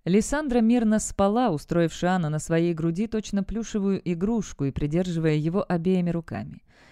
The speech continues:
Серебристые волосы рассыпались по подушке, а нежное девичье лицо выглядело до ужаса милым. Наверное, куда лучше смотрелась бы она на простынях из тёмного шёлка или хотя бы в освещении поинтимнее.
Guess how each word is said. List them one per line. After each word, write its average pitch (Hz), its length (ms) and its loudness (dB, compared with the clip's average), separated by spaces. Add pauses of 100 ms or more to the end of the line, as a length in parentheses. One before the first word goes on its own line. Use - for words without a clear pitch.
(120)
Серебристые 185 680 2
волосы 175 380 -2
рассыпались 151 540 -2
по 147 100 -6
подушке, 165 640 -2
а 160 80 0
нежное 185 500 0
девичье 175 420 -2
лицо 175 340 -4
выглядело 202 520 0
до 190 140 2
ужаса 202 360 -4
милым. 185 480 -4 (480)
Наверное, 240 480 4
куда 208 280 2
лучше 214 300 -2
смотрелась 175 500 0
бы 160 100 2
она 170 200 2
на 180 120 0
простынях 175 580 -2
из 156 140 -4
тёмного 175 400 0
шёлка 160 520 -2
или 135 100 0
хотя 147 280 -2
бы 165 120 -2
в 143 40 -2
освещении 151 560 -4
поинтимнее. 151 880 -4